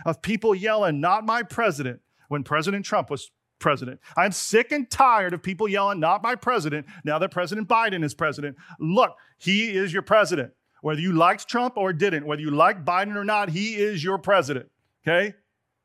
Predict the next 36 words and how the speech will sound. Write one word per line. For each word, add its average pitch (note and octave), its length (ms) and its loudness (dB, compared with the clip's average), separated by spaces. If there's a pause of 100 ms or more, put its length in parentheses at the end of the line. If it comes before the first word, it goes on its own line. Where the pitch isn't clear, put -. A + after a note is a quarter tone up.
(240)
You D#3+ 120 2
don't F#3 120 4
just G#3 160 -2
get G#3 140 0
to F#3 100 0
make F3+ 220 -4
things G#3 300 -4
up. D#3+ 240 4 (460)
It, E3+ 140 -4 (120)
he's E3+ 220 0
your B3+ 80 -2
president, C#4 480 2
whether G3 160 -6
you B3 60 -2
like C4+ 220 -2
him A#3+ 120 -6
or C4 80 -4
not. C#4+ 280 -4 (920)
Now, G3+ 300 2 (120)
now G3+ 200 0
listen, B3+ 280 0
I'll G#3 200 2
be A3+ 100 -2
straight C#4 260 -4
with G#3+ 120 0
you. D#3 140 -4
I A#3 180 4
have F#3 220 0 (680)
a G3 80 4
laundry A#3+ 680 4
list D#3+ 260 0
of F3 100 -4
disagreements F3+ 840 -4
with D3+ 180 -8
President D#3+ 400 0
Biden. C3 300 2